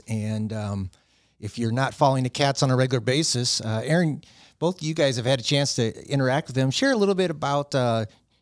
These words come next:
even what you've experienced and what we're seeing. And for those that aren't familiar with Oscar's, uh,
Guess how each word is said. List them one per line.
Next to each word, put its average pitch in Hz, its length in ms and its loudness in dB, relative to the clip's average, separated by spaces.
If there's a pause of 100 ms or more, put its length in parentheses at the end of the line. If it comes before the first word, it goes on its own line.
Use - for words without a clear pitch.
(120)
even 165 180 0
what 170 100 2
you've 165 140 0
experienced 175 500 0
and 139 80 0
what 143 120 -2
we're 139 100 0
seeing. 175 340 2
And 135 140 0
for 143 80 2
those 147 220 2
that 143 80 0
aren't 156 160 0
familiar 151 320 0
with 131 320 -2
Oscar's, 131 640 0
uh, 117 260 0